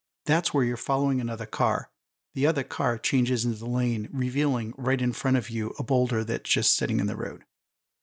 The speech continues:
And it turns out, if you look at the math, that's worse than the car in front of you hitting the brakes because the boulder's already at zero.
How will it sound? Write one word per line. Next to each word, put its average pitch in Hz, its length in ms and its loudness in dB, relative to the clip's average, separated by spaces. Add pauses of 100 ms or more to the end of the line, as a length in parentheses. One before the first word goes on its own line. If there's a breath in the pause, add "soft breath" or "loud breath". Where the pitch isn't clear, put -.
(140)
And 131 120 0
it - 120 -8
turns 131 300 -2
out, 135 320 0
if 120 160 -6
you 117 160 -6 (100)
look 135 200 2
at 131 80 -10
the - 80 -6
math, 127 380 0 (420)
that's 135 320 2
worse 143 340 2
than 120 680 -2
the 131 100 -6
car 127 240 0
in 117 80 2
front 123 240 0
of 113 80 -6
you 113 300 -4
hitting 120 220 -2
the 110 80 -2
brakes 120 360 0
because 123 260 -4
the 117 80 -2
boulder's 117 420 0 (140)
already 113 340 -2
at 113 140 -4
zero. 110 380 -4